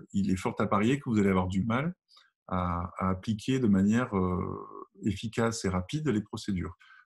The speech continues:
Vous allez certainement réfléchir, faire attention, que vous avez bien passé la bonne vitesse, regarder dans, dans le rétro au bon moment. Donc ça demande beaucoup, ça mobilise d'atten-,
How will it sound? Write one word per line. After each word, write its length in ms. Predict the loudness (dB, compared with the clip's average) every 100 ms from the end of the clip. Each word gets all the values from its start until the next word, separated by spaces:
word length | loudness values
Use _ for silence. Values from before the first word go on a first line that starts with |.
| -2
Vous 100 | 2
allez 140 | 4
certainement 560 | 2 -2 2 4 4 4
réfléchir, 760 | 0 -2 -4 -4 -2 0 0 0
faire 140 | -2
attention, 580 | 0 -2 -4 -4 -4 -2
que 120 | 0
vous 140 | 2
avez 160 | 4 4
bien 180 | 2 0
passé 240 | -2 -2
la 80 | -2
bonne 180 | 0 0
vitesse, 400 | -2 -2 -4 -2
regarder 280 | 0 2 2
dans, 200 | 2 0
dans 160 | 0 -2
le 80 | -2
rétro 280 | -4 -2
au 40 | -2
bon 140 | 0
moment. 360 | 2 2 0 -4 -14 -20 _ 0
Donc 160 | 2
ça 80 | 4
demande 260 | 2 2 2
beaucoup, 400 | -2 -4 -4 -4
ça 140 | 0
mobilise 320 | 0 2 2
d'atten-, 300 | 0 -2 -8